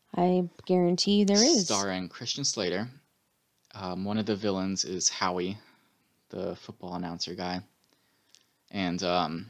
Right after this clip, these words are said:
Speaker 1: I thought you were gonna say Howie from the Backstreet Boys.
Speaker 2: That was a weird thing to think, <laughs> seeing as I don't know <laughs>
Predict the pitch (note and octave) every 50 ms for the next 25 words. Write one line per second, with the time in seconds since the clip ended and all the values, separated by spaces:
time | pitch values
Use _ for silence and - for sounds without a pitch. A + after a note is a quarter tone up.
0 | - - G3+ G3+ - A3 - - G#3 F#3+ G3+ G3+ G3 - - F#3 F3 E3 F3 F3
1 | E3+ F3 F3+ - F3+ F3+ F3 E3 F3 F3 F3+ - - - F#3 F3+ - F3+ F3+ F#3
2 | F3+ F3+ F3+ - - - - _ _ _ _ _ _ _ _ _ _ _ _ _
3 | _ _ _ _ _ _ _ _ _ _ _ _ _ _ _ _ _ _ _ _
4 | _ _ _ _ _ _ _ _ _ _ _ _ _ _ _ _ _ _ _ _
5 | _ _ _ _ - G#2 F#2+ F#2+ F#2 - F2 D#2 D#2 F2 G2 A2 G#2 G2 F#2+ -
6 | - G#2 F#2+ - F2 - - A#2 G#2+ G2+ E4+ F#4 E4 - - - G#3 G#3 G#3 G#3
7 | G3 G3+ F#3 - G#3+ B2 - D3 D#3 D#3+ D3+ E3 E3+ - - - A3 G#3+ - C4
8 | -